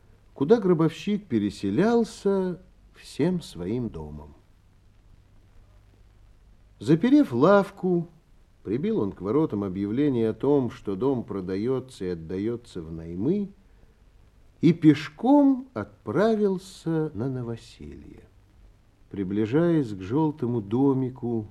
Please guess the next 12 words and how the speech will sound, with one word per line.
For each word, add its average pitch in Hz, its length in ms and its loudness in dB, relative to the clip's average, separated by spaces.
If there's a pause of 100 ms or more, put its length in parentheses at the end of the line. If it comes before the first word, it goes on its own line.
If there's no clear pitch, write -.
(360)
так 90 200 -8
давно 110 340 0
соблазнявшему 95 1000 -6
его 92 320 -4
воображение 107 1120 -4 (220)
и, 101 60 -8
наконец, 101 600 -4
купленному 107 920 -4
им 110 340 -4
за 92 120 -8
порядочную 90 800 -8
сумму, 147 600 -6